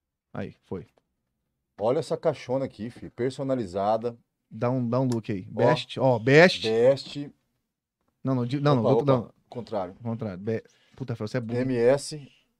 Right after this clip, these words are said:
Speaker 2: agora sim.
Speaker 1: Aqui, não, assim, Rafael, peraí. Aí, aí, aí. Rafael, você, porra, Rafael,
Speaker 2: Aqui, ó,
Speaker 1: você tá
Speaker 2: podcast.
Speaker 1: Aqui, ó.
Speaker 2: Aqui
Speaker 1: Aqui, ó,
Speaker 2: na
Speaker 1: assim, ó,
Speaker 2: câmera é
Speaker 1: ó, ó, ó.
Speaker 2: difícil.
Speaker 1: Best podcast on, que é o nosso, o nosso, tá,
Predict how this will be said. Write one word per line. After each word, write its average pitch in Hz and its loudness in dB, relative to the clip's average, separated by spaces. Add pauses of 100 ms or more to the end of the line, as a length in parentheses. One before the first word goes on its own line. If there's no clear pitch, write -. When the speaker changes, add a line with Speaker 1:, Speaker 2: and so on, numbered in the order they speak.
(140)
Speaker 2:
agora 107 -6
sim. 90 -16
Speaker 1:
Aqui, 131 -12
não, 127 -8
assim, 120 -14
Rafael, 120 -18
peraí. 101 -14 (120)
Aí, 107 -16
aí, 98 -18
aí. 101 -18
Rafael, 135 -10
você, 175 -10
porra, 170 -6
Rafael, 127 -2
Speaker 2:
Aqui, 113 -10
ó, 101 -4
Speaker 1:
você - -8
tá - -20
Speaker 2:
podcast. 131 -4
Speaker 1:
Aqui, 139 -10
ó. - -8
Speaker 2:
Aqui - -16 (140)
Speaker 1:
Aqui, - -8
ó, 127 -2
Speaker 2:
na 139 2
Speaker 1:
assim, 131 -2
ó, 135 2
Speaker 2:
câmera 165 8
é 160 8
Speaker 1:
ó, 147 0
ó, 147 2
ó. - -2 (180)
Speaker 2:
difícil. - -18 (220)
Speaker 1:
Best 165 -2 (880)
podcast 156 -8 (1400)
on, 165 -4 (120)
que - -10
é - -6
o 127 -8
nosso, 139 -8 (220)
o 123 -10
nosso, 127 -10 (140)
tá, 135 -8